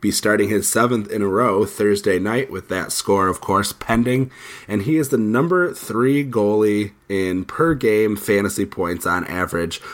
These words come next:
among goalies with at least five starts in the Cupful. So this is somebody that if you picked him up,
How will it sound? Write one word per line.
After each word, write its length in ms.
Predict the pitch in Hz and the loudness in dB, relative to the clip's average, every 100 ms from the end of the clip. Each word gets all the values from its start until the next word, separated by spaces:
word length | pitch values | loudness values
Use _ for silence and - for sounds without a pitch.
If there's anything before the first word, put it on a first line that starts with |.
| - | -8
among 320 | 104 101 101 98 | 2 4 4 4
goalies 400 | 95 95 92 104 | 4 4 4 2
with 160 | 101 | 2
at 180 | 101 - | 0 -2
least 360 | 87 95 - - | -2 -2 -4 -10
five 500 | - 95 98 95 92 | -2 2 4 4 0
starts 600 | - 98 85 82 - - - - - | -2 0 0 0 -6 -8 -12 -14 2
in 200 | 117 107 | 4 4
the 60 | |
Cupful. 720 | 101 85 110 - 117 107 110 - - - | -2 -2 -2 -2 -2 -2 -4 -10 -20 -20
So 220 | - 104 101 | -4 0 2
this 200 | 139 147 | 2 0
is 140 | 143 | 0
somebody 320 | 131 113 113 | 2 4 2
that 160 | 101 92 | 2 0
if 160 | 101 | 0
you 200 | 127 175 | 2 0
picked 380 | 175 - 135 - | 0 -2 -2 0
him 140 | 135 104 | 2 4
up, 320 | 107 - | 2 -2